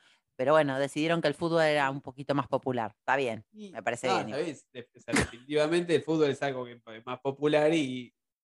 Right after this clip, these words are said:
Speaker 1: Claro.
Speaker 2: capta más la atención, pero te digo, me enteré hace poco de esta historia y me pareció, eh,
Speaker 1: Increíble.
Speaker 2: fascinante, sí, sí.
Speaker 1: Increíble, no,
Speaker 2: Eh,
Speaker 1: no se puede creer.
Speaker 2: si querés te puedo decir mascotas de los mundiales,
Speaker 1: A ver.
Speaker 2: que ya me las sabía,
Speaker 1: No,
Speaker 2: pero
Speaker 1: va.
Speaker 2: no. <laughs>
Speaker 1: No,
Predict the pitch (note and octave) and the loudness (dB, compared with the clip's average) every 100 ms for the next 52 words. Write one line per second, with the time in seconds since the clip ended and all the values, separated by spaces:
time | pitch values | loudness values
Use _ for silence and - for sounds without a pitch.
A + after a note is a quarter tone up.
0 | _ A2 G2+ D3 C#3 C#3+ C#3+ D3 D3+ C#3+ | _ -14 -2 0 0 0 0 2 2 2
1 | D3 D3+ D3 E3+ D#3+ D#3 C#3 C#3 _ _ | 2 -2 -2 2 2 2 -6 -14 _ _
2 | _ _ _ _ D3+ F3+ B2 - _ D3+ | _ _ _ _ 0 2 2 -2 _ -8
3 | C#3+ D#3+ F3 G3 F#3+ D#3+ F3+ F3+ D3+ C#3+ | -6 0 2 2 0 0 0 2 2 2
4 | C#3+ C3+ C#3 D#3 E3+ F#3+ C3+ B2 B2 B2 | 0 -4 -8 -4 0 0 -2 -4 -10 -8
5 | - C3 A#2+ _ _ _ - D3+ D3 D3+ | -4 0 -2 _ _ _ -8 -2 2 2
6 | C3+ A#2+ G#2 _ _ _ _ _ D#3 - | 0 -4 -10 _ _ _ _ _ -2 -2
7 | C#3+ G#2 A2 B2 B2+ C3 - A3+ B3 G#3 | -4 -6 -12 -18 -14 -14 -8 -4 0 2
8 | F#3+ G3 E3 B2+ B2 D#3 D3+ D#3+ E3+ E3 | 2 2 2 2 0 -2 -6 -2 0 0
9 | C3+ _ _ _ _ _ _ - D3 D#3+ | -4 _ _ _ _ _ _ -6 0 2
10 | F#3 F3+ D#3+ D3+ C#3 C#3+ C#3 C3 - D3+ | 4 2 2 4 2 -2 -4 -4 2 4
11 | C#3+ C#3+ C#3 C#3+ D#3 F3 F#3+ D#3 E3 B2+ | 4 2 0 -2 -8 2 4 6 4 0
12 | C3+ C#3 C3 B2+ C3+ D#3+ E3 E3 D#3 C#3+ | -8 -8 -8 -6 0 4 6 8 6 4
13 | C3 B2 D3+ D3 F#3 - - _ C#3 A#2+ | 2 -2 -4 2 2 0 -10 _ -4 -4